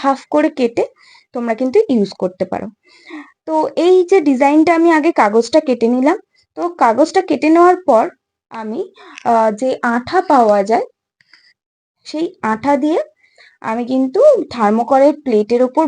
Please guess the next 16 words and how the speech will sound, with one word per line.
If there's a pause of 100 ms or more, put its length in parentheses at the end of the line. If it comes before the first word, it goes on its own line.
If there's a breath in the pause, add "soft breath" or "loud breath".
(100)
বসিয়ে
নিয়েছি, (480 loud breath)
কাগজটা
সুন্দর
করে
কেটে
নিচ্ছি (100)
এবার। (500 loud breath)
সেটাও
কিন্তু
পেন (100)
নাইফ (120)
দিয়েও (100)
কাটছি, (460 loud breath)
দিয়েই
কাটছি,